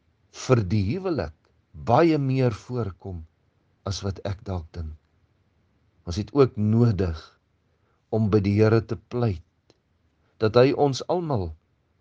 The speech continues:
getroud en ongetroud, deur sy Heilige Gees sal lei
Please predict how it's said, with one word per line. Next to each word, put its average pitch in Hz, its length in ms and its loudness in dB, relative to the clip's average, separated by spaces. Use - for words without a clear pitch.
getroud 151 760 0
en 175 320 -4
ongetroud, 107 800 -8
deur 101 240 0
sy 156 440 0
Heilige 113 480 0
Gees 110 360 -10
sal 98 320 -6
lei 113 320 -8